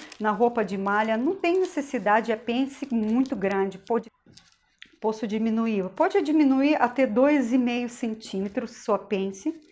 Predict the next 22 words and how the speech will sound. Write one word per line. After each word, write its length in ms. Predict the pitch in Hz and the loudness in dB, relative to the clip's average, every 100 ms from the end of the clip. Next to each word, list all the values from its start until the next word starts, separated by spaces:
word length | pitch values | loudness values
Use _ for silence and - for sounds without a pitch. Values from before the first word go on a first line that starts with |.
| _ _ _ | _ _ _
assim, 680 | 185 - - 185 208 294 - - | -10 -8 -8 -6 -4 -6 -10 -10
olha, 140 | 185 | -8
colocando 520 | - 202 - 196 190 | -6 -6 -4 -2 -4
papel, 640 | 190 240 247 202 175 190 285 - - - - | 0 0 0 -2 0 -2 -4 -6 -8 -12 -4
tá? 200 | 214 220 | 4 4
Na 120 | 254 | 4
roupa, 400 | 233 269 277 262 | 2 2 4 4
nesse 360 | 233 233 277 285 | 4 2 0 -2
tipo 300 | - 262 233 | -6 -4 -2
de 160 | 214 196 | -2 -2
roupa, 440 | 190 214 277 269 | 2 6 6 4
essa 180 | 190 - | -6 -6
modelagem, 720 | 196 185 190 202 254 226 190 - - - - | -6 -4 0 2 4 2 -4 -10 -18 -20 -10
é, 260 | 202 202 202 | -4 -2 -4
tem, 480 | 202 220 262 277 277 - - - | -2 0 2 2 0 -10 -14 -2
pode, 460 | 226 226 254 277 277 - 208 | 2 2 2 0 -2 -8 -2
não 180 | 233 | 0
tem 400 | 277 277 285 294 | 2 2 4 2
regra, 520 | 226 233 226 247 262 - | 4 4 4 4 4 2
ou 60 | |
regra 560 | 220 220 226 254 254 254 233 220 - - - - - - | 0 2 2 4 4 4 0 -6 -12 -20 -20 -20 -16 2
permite 720 | 285 277 240 226 226 330 330 | 4 4 4 2 0 -4 -4